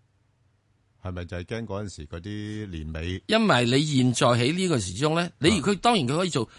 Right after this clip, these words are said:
Speaker 2: 我又七日，又七日，又七日，又七日。
Speaker 1: 啊。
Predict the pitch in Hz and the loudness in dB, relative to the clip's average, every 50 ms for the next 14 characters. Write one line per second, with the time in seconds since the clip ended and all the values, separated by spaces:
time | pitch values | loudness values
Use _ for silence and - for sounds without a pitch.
0 | - - 190 208 170 143 - - 226 214 196 147 127 120 123 - 220 214 151 127 | -4 0 2 4 4 2 2 0 -2 -2 -2 -2 -2 -2 -2 -2 -2 -2 -2 -2
1 | 120 113 127 - 202 196 151 113 104 107 110 - 175 160 127 95 90 85 85 85 | -4 -4 -2 0 0 0 0 0 0 -2 -2 0 0 0 2 2 0 0 0 0
2 | 82 85 82 82 | -2 -4 -4 -6